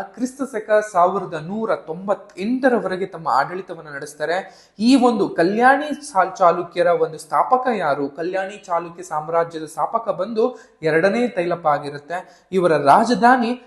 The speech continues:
ಕಲ್ಯಾಣಿಯನ್ನ, ಕರ್ನಾಟಕದ ಉತ್ತರ ಕರ್ನಾಟಕದಲ್ಲಿರುವಂತಹ ಕಲ್ಯಾಣಿಯನ್ನ ತಮ್ಮ ರಾಜಧಾನಿಯಾಗಿ ಇಟ್ಟುಕೊಂಡು ಈ ಚಾಲುಕ್ಯರು ತಮ್ಮ ಆಳ್ವಿಕೆಯನ್ನ ನಡೆಸ್ತಾರೆ. ಈ ಒಂದು ಕಲ್ಯಾಣಿ ಚಾಲುಕ್ಯರ ಪ್ರಮುಖ, ಆ, ಅರಸ ಯಾರು, ರಾಜ ಯಾರು ಅಂತ ಬಂದಾಗ ಆರನೇ ವಿಕ್ರಮ-, ವಿಕ್ರಮಾದಿತ್ಯ ವ-, ಒಂದ್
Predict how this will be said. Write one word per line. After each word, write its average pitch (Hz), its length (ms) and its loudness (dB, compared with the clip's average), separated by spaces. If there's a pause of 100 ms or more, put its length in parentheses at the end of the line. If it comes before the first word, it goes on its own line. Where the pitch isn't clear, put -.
(160)
ಕಲ್ಯಾಣಿಯನ್ನ, 233 840 0 (420)
ಕರ್ನಾಟಕದ 202 540 -2
ಉತ್ತರ 185 300 -4
ಕರ್ನಾಟಕದಲ್ಲಿರುವಂತಹ 170 920 -6
ಕಲ್ಯಾಣಿಯನ್ನ 226 720 -4 (420)
ತಮ್ಮ 208 380 -2
ರಾಜಧಾನಿಯಾಗಿ 208 960 0
ಇಟ್ಟುಕೊಂಡು 175 540 -10
ಈ 175 200 -14
ಚಾಲುಕ್ಯರು 165 720 -4
ತಮ್ಮ 160 180 -4
ಆಳ್ವಿಕೆಯನ್ನ 180 720 -2
ನಡೆಸ್ತಾರೆ. - 720 -8 (120)
ಈ 247 200 2
ಒಂದು 226 180 0
ಕಲ್ಯಾಣಿ 294 520 4
ಚಾಲುಕ್ಯರ 196 600 0
ಪ್ರಮುಖ, 233 480 0 (340)
ಆ, 151 300 0
ಅರಸ 269 300 4
ಯಾರು, 151 380 0
ರಾಜ 175 260 2
ಯಾರು 202 200 -4
ಅಂತ 156 140 -14
ಬಂದಾಗ 143 420 -6
ಆರನೇ 180 580 -2
ವಿಕ್ರಮ-, 170 440 -8
ವಿಕ್ರಮಾದಿತ್ಯ 156 680 -10
ವ-, 143 340 -4
ಒಂದ್ 143 120 -20